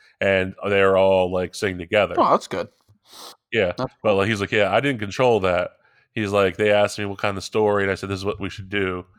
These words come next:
Speaker 1: And he's like, "I can't help it. When they got the rights to it, they can draw it any way they want."
Speaker 2: Mm-hmm. Yeah.
Speaker 1: And so he's
Speaker 2: Yeah, I mean, what's it, what is he gonna do?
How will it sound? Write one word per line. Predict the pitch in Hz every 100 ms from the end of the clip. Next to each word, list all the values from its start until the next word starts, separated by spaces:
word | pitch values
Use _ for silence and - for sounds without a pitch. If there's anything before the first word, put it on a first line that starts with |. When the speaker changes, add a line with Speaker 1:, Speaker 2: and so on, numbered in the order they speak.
| _ _ _ -
Speaker 1:
And | 95 92 90 95 _
he's | - 101
like, | 98
"I | 98
can't | 92 104 98 -
help | 107 101 -
it. | 90 _ -
When | - 98
they | 95
got | 101 -
the |
rights | 95 104 101 -
to | 95
it, | 87
they | 95
can | 95 90 92 _
draw | - 98 98
it | -
any | 98
way | 95 92
they | 90
want." | 101 95 -
Speaker 2:
Mm-hmm. | 143 139 120 110 _ _ _ _ _ _ _ - -
Yeah. | 175 208 - _
Speaker 1:
And | 101
so | - 92
he's | 92 95 _ _ _ _
Speaker 2:
Yeah, | 156 151
I |
mean, | 101 117
what's | 120 127
it, | -
what | 117
is | 123
he |
gonna | 120 120
do? | 131 107